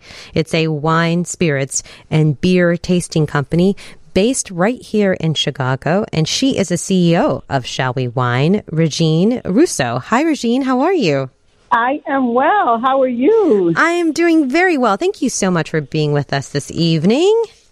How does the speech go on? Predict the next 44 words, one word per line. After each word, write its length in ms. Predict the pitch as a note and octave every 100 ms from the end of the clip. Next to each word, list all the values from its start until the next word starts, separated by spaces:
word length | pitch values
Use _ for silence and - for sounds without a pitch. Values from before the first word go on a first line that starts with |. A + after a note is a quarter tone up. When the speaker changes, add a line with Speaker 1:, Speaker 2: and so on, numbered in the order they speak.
| _ _ _ _ _ -
Speaker 2:
Oh, 160 | G#3
I'm 160 | G3+ G#3+
excited, 600 | G#3+ - G3 F#3+ F#3 D#3+
and 100 | G3
I 80 | G3
love 260 | A3 A#3+
the 100 | A#3+ -
intro. 420 | G#3+ D#4 - G3+
I 180 | E3 -
was 140 | C4 A3+
like, 160 | A3
"Wait 120 | C#4+ A#4
a 40 | C4
minute, 260 | G3 E3+
that's 240 | C#4 D#4+ -
me. 160 | D4+ A#4+ A4 E4+
She's 140 | - -
talking 360 | F#4+ D4+ E4+
about 240 | D#4 D4+ C#4+
me." 440 | D4+ F4 - B3+ - A4
<laughs> 180 | B4+ E4
Speaker 1:
That 680 | E4 C4 A#3+ B3+ C#4+ F4+ - -
is 600 | D#4 F#4 F#4 F#4 E4+ C#4
you. 640 | C4 C#4+ C#4 B3 A3 - F#3+ G#4 G4 F#4 B4
So 280 | - D#4+
let's 240 | E4 G#4 -
talk 340 | - D#4 E4+
about 360 | E4 A3 F3+ F3+
this. 280 | F3 F3 -
You 120 | D4
fell 300 | - E4+ F4
in 180 | E4+ C#4+
love 180 | B3+ A#3+
with 140 | C4
wine 720 | A3+ A#3 B3+ C4 C4+ C4+ C#4 -
when 260 | F#3 A#3 A3+
you 140 | B3
were 80 | C4+
in 140 | A#3+ G#3+
France. 560 | - B3+ A#3+ E3+ -
What 100 | C#4+
a 40 | D4+
romantic 640 | B3 G3 A3 C4 - C4+
story. 580 | - A#3+ A#3 F#3+ C3